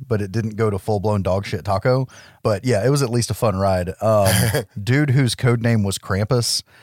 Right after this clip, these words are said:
Speaker 1: I forget that
Speaker 2: Yeah.
Speaker 1: actor's name, but he was in, like, Freddy versus Jason and, like, a
Speaker 2: Yeah.
Speaker 1: bun-, bunch of shit. We talked about how, why was he talking with this weird-ass fucking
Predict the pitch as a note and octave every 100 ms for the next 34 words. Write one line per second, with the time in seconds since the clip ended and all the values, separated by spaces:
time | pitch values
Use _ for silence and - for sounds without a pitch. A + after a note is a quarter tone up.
0 | - - G#2+ G2+ A2 G#2 G#2 G#2+ G2+ G#2
1 | G2+ F#2+ G#2+ G2 G2 F2+ A#2 G#2+ G2 F2+
2 | E2+ G#2 G2+ G2+ G2+ F#2+ F#2+ F#2 E2+ E3+
3 | E3 G2 G2+ A2 A2 A2 A2 C3+ A#2+ -
4 | - - - A2+ G#2+ - G#2+ A#2 A2 G2
5 | G2+ F#2+ G#2 G#2 G2 G2 F#2 F#2+ F2+ -
6 | F#2 G#2 G2+ F#2 G#2 G2+ E2+ D#2+